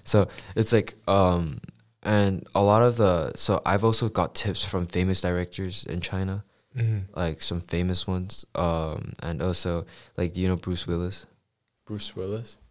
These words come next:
Speaker 2: Bru-, Bruce Will?
Speaker 1: Uh, Bruce, like, y-, have you watched Die Hard?
Speaker 2: Bruce Willis, Die Hard. Dude, I don't, I'm not a big movie watcher. Pulp Fi-, Pulp Fiction is also him, right?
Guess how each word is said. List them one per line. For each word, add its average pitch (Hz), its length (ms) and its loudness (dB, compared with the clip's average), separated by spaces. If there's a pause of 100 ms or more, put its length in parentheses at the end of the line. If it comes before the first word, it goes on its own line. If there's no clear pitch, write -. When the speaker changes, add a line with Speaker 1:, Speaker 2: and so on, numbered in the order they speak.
(240)
Speaker 2:
Bru-, 123 140 4
Bruce - 460 2
Will? 104 320 4 (600)
Speaker 1:
Uh, 82 280 -2 (280)
Bruce, 92 380 -4
like, 85 180 -4 (160)
y-, - 120 -14
have 90 100 -6
you 92 80 -4
watched 90 240 -2
Die 85 160 0
Hard? 101 300 -4 (840)
Speaker 2:
Bruce - 280 -4
Willis, - 840 -6 (100)
Die 87 420 -4 (160)
Hard. 98 420 -8 (680)
Dude, 95 300 2 (140)
I 95 140 4
don't, 101 240 2
I'm 92 180 0
not 98 220 -2
a 82 40 -6
big 82 360 -8 (260)
movie 92 240 -12
watcher. 92 440 -6 (140)
Pulp 117 280 4
Fi-, 120 80 2
Pulp - 340 0
Fiction 113 380 2
is 92 100 -2
also 92 260 -2
him, 82 140 -6
right? 87 160 -6